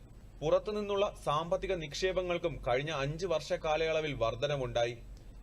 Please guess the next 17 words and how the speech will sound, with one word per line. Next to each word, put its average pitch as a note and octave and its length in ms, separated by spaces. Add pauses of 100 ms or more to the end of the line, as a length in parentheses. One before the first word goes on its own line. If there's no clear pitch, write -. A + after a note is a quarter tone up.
(120)
പുതിയ A3+ 240
വ്യവസായ G3+ 560
വികസന F3+ 440
പദ്ധതികൾ F#3 500
കൂടുതലായി F3 600
ജമ്മു C3 400
കാശ്മീരിൽ E3 540
ആവിഷ്കരിക്കപ്പെട്ടു. B2 960 (420)
ഇതിനു D3 260
പുറമെ D#3+ 400 (300)
കഴിഞ്ഞ G#3+ 280 (140)
മൂന്ന് F3 440
വർഷത്തിനിടെ D#3+ 760 (100)
ഒരു C#3+ 220
ലക്ഷം F#3+ 440
കോടി E3+ 240
രൂപയുടെ E3 480